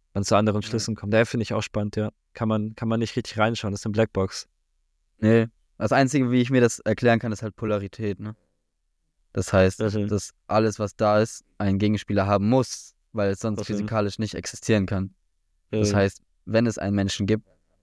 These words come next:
Speaker 2: für den es extrem wichtig ist, dass Kinder ein gutes Leben haben, dann muss es auch Leute geben, die denken, dass Kinder ein schlechtes Leben haben müssen.
Speaker 1: Ja.
Speaker 2: Verstehst du, was ich meine?
Speaker 1: Das, das, das geht auch
Speaker 2: Das
Speaker 1: mit
Speaker 2: ist wieder
Speaker 1: dem
Speaker 2: Magnet.
Speaker 1: statistischen Prinzip,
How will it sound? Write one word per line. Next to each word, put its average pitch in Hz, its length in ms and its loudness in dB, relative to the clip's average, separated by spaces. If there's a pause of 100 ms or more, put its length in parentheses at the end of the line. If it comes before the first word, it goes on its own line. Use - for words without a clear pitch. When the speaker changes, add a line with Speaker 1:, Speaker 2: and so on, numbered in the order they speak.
(240)
Speaker 2:
für 104 120 -4
den 104 160 2
es 101 140 -4
extrem 110 500 -2
wichtig 107 320 -4
ist, 107 380 -4
dass - 420 -2 (640)
Kinder 117 260 0
ein 101 100 2
gutes 107 320 -4
Leben 117 260 2
haben, 107 320 0 (720)
dann 104 180 2
muss 113 220 0
es - 260 -8
auch 98 260 -2 (120)
Leute 101 340 -2
geben, 101 340 0
die 98 420 -2 (1120)
denken, 110 260 2
dass 95 140 -2
Kinder 107 200 2
ein 95 60 0
schlechtes - 360 -2
Leben 98 180 -2
haben 95 180 0
müssen. 92 240 -6 (520)
Speaker 1:
Ja. 110 160 6
Speaker 2:
Verstehst 107 180 2
du, 117 40 0
was 104 100 -2
ich - 60 -10
meine? 104 220 0
Speaker 1:
Das, 120 200 2
das, - 240 -2
das 120 160 -2
geht 135 160 2
auch 123 60 2
Speaker 2:
Das 113 80 0
Speaker 1:
mit 123 80 -2
Speaker 2:
ist - 0 -
wieder 123 140 6
Speaker 1:
dem 110 40 4
Speaker 2:
Magnet. 104 220 4
Speaker 1:
statistischen 110 400 2
Prinzip, 120 500 -4